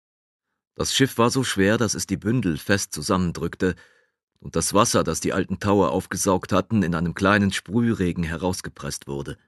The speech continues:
Zwischen Schiffswand und Mole zu fallen, konnte kein gutes Ende nehmen, also musste der erste Sprung gelingen. Als sich das Schiff das nächste Mal knarzend gegen die Mole stemmte,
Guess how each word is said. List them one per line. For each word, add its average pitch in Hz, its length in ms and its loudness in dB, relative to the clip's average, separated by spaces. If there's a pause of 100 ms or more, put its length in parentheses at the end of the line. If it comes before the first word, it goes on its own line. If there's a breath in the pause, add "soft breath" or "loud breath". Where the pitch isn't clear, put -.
(680)
Zwischen 98 320 0
Schiffswand 117 560 2
und - 140 0
Mole 104 260 2
zu 110 160 -4
fallen, 104 360 2
konnte 98 280 0
kein 92 240 2
gutes 95 320 -2
Ende 110 260 2
nehmen, 80 320 0 (580 soft breath)
also 107 280 4
musste 120 300 2
der 101 140 4
erste 110 300 2
Sprung 120 380 -2
gelingen. 98 440 0 (1300)
Als 120 220 2
sich 156 140 0
das - 180 0
Schiff 170 220 0
das 101 180 0
nächste 117 320 2
Mal 95 260 4
knarzend 101 580 0
gegen 87 240 0
die 85 80 -4
Mole 92 300 2
stemmte, 98 480 2